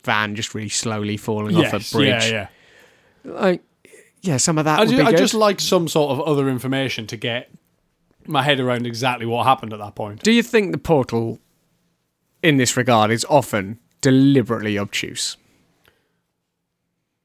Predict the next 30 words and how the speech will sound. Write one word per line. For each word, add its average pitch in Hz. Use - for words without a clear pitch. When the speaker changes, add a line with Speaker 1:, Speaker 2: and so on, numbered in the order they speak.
Speaker 2:
I 214
mean, 233
like, 226
w-, 233
we, 185
we 208
have 190
talked 180
about 131
the 131
sentience 107
of 110
the 117
portal 113
and 113
whether 117
or 113
not 117
it 120
is, 113
you 135
know, 104
w-, 151
like, 151
what 147
it's 123
showing 117
us 117
and 127
why. 110